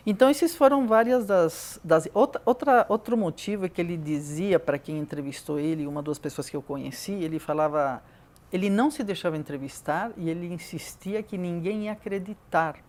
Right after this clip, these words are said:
tudo que ele tinha passado. E realmente, você lendo as memórias dele, é, é impressionante, é realmente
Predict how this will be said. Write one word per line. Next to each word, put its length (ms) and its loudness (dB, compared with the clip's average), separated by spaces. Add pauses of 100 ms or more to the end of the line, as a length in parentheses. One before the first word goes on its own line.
(120)
tudo 360 -10
que 80 -8
ele 160 -8
tinha 220 -12
passado. 440 -12
E 100 -16
realmente, 300 -4
você 140 0
lendo 480 -4
as 100 -8
memórias 440 -8
dele, 280 -4
é, 420 -4
é 120 -4
impressionante, 1040 -8
é 160 -12 (160)
realmente 600 -10